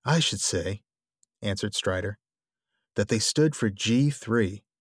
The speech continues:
and were a sign that Gandalf was here on October the third.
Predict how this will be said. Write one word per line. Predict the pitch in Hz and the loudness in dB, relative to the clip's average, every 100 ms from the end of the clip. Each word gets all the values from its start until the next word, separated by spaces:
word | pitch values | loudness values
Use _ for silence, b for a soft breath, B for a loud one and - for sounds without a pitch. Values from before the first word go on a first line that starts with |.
| _ _ | _ _
and | 98 98 | -2 2
were | 107 | 2
a | 95 | 2
sign | - 123 104 90 | 0 0 0 -2
that | 104 | -4
Gandalf | - 120 113 87 87 | 0 2 2 -2 -4
was | 101 - | -6 -4
here | 92 98 | -2 0
on | 92 | -2
October | 95 - 117 101 | -4 0 2 2
the | 95 92 | -4 -2
third. | 127 113 87 | 2 2 0